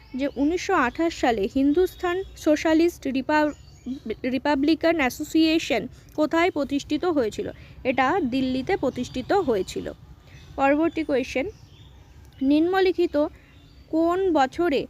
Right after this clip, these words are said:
বাল্যবিবাহ নিরোধ আইন পাশ হয়েছিল? এটা সঠিক উত্তর হবে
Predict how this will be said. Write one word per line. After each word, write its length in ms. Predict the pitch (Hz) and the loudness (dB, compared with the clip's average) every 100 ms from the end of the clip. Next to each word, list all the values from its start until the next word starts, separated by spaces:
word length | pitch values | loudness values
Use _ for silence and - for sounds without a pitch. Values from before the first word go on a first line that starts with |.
| - - | -10 -4
বাল্যবিবাহ 920 | 240 240 254 320 320 277 294 294 339 403 - - - - - - - | 2 2 4 2 2 2 0 2 2 0 -6 -20 -20 -20 -20 -10 2
নিরোধ 460 | 285 302 302 349 - - _ _ _ | 4 6 4 2 -4 -20 _ _ _
আইন 420 | - 247 269 392 403 | -6 0 0 0 0
পাশ 360 | 262 254 - | 2 2 0
হয়েছিল? 440 | 247 202 - - - - - - - | -2 -4 -4 -10 -12 -16 -20 -16 -8
এটা 240 | 233 277 | 0 0
সঠিক 380 | - 233 285 302 | 2 0 0 0
উত্তর 340 | 294 - 330 | 0 2 2
হবে 300 | 311 254 233 | 2 2 0